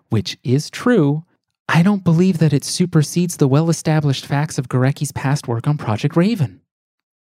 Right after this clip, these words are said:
This isn't about military background. This is about surveillance background. What I do care about is how ExpressVPN tries to support Gurecki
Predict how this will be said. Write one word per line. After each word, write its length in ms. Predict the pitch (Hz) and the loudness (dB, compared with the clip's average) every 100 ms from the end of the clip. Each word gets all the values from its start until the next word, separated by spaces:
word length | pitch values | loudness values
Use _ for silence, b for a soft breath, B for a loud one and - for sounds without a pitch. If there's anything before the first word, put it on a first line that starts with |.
| _ | _
This 260 | 165 160 - _ _ _ _ | -4 -4 -6 _ _ _ _
isn't 480 | 170 175 156 185 185 | 2 2 4 2 0
about 440 | 170 139 139 143 131 | -2 2 2 2 2
military 640 | 139 165 160 - 110 101 | 2 2 0 -4 -8 -8
background. 720 | 101 98 107 - 101 - - - _ _ _ B B B B B - | -8 -8 -8 -8 -10 -12 -20 -20 _ _ _ B B B B B -2
This 200 | 147 175 | 0 2
is 160 | 160 | 2
about 320 | 165 131 120 | 2 2 0
surveillance 760 | - - 120 117 147 160 120 107 | -2 -2 0 4 4 4 2 -2
background. 640 | - 98 98 101 92 95 _ _ _ _ _ _ _ _ _ _ _ _ _ _ _ _ _ _ _ | -6 -6 -6 -8 -10 -14 _ _ _ _ _ _ _ _ _ _ _ _ _ _ _ _ _ _ _
What 180 | 120 107 | -4 -4
I 140 | 95 - | -6 -2
do 220 | 156 220 | 2 2
care 260 | - 180 196 | 0 2 2
about 480 | 170 117 110 - - _ - | 2 0 -4 -10 -20 _ -12
is 140 | 139 | -10
how 200 | - 117 | -6 -4
ExpressVPN 880 | 104 - 151 185 - 170 - 135 117 | -4 -2 0 0 -2 -8 -4 -2 -2
tries 340 | 117 - 143 160 | -4 0 0 0
to 100 | 165 | -4
support 680 | - 113 - - 262 320 - | -4 -6 -6 -2 0 0 -2
Gurecki 580 | 240 202 175 151 113 | 0 2 0 -2 -6